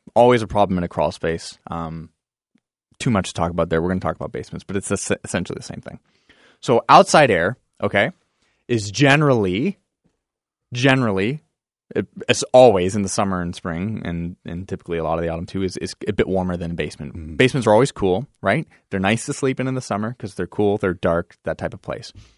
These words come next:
Speaker 1: So hotter air, warmer air is larger in size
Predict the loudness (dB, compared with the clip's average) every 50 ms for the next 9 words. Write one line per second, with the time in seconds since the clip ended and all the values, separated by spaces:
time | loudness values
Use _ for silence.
0 | _ _ -4 0 0 0 0 -2 _ _ _ _ _ _ _ _ _ _ 2 8
1 | 8 10 10 10 8 6 6 4 4 4 2 0 _ _ -2 2 4 4 4 4
2 | 2 0 0 0 0 0 -2 -2 -4 -6 -6 -6 -6 -10 -16 _ _ -8 -6 -2
3 | 2 6 6 6 6 6 4 0 0 0 0 -2 -2 -4 -2 -2 0 0 0 0
4 | -2 -2 -4 -8